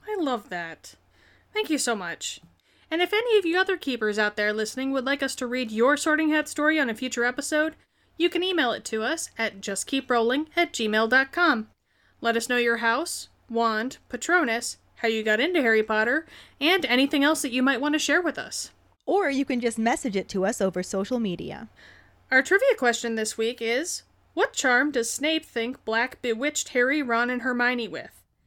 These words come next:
Speaker 1: The prize for the first one who responds with a correct answer and the code word hashtag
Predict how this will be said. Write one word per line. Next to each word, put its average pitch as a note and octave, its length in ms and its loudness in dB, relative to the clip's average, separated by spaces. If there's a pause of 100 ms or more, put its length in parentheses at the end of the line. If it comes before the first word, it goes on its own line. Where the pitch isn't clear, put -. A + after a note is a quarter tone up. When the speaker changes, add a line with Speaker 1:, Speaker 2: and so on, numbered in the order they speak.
(460)
Speaker 1:
The - 80 -2
prize C4 380 2
for - 80 -10
the A#3 100 -6
first B3+ 340 -4
one B3+ 200 -2
who C#4+ 100 0
responds B3+ 580 -4
with A3+ 100 -6
a G#3+ 40 -12
correct B3 400 -2
answer B3 420 -4
and E4 220 -2
the D#4 40 0
code F#4+ 320 -2
word C#4 340 2 (400)
hashtag C4+ 640 -2